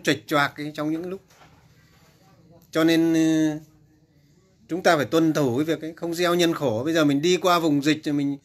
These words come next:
rước dịch đi khắp nơi, không tuân thủ cái của nhà nước, khoa học.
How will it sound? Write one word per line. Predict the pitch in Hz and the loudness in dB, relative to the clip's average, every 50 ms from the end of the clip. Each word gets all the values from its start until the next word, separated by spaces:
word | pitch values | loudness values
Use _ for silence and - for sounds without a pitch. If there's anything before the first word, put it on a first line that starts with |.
| _ _ _ _ _ _ _ _ _ _ _ _ | _ _ _ _ _ _ _ _ _ _ _ _
rước | 160 165 220 220 185 | -4 -2 -2 -2 0
dịch | 170 160 143 147 | 0 0 0 0
đi | 160 175 | -2 -2
khắp | 175 170 202 202 196 | 0 2 0 0 0
nơi, | 202 202 185 175 175 175 175 175 - _ _ _ _ _ _ _ _ _ _ | 0 0 0 0 0 -2 -6 -10 -16 _ _ _ _ _ _ _ _ _ _
không | - 170 170 | -10 -8 -4
tuân | - 180 170 165 | -4 -2 -2 0
thủ | 151 147 131 120 127 | 0 0 0 0 0
cái | 143 170 175 180 | 0 -2 -2 -2
của | 175 151 120 | -4 -6 -4
nhà | 123 135 135 | -2 0 0
nước, | 147 180 208 214 214 - _ _ _ _ _ _ _ _ _ _ _ _ _ _ _ _ _ _ | 2 2 0 -2 -4 -12 _ _ _ _ _ _ _ _ _ _ _ _ _ _ _ _ _ _
khoa | - 180 170 165 | -4 -2 0 2
học. | 156 156 - - | 2 0 -2 -4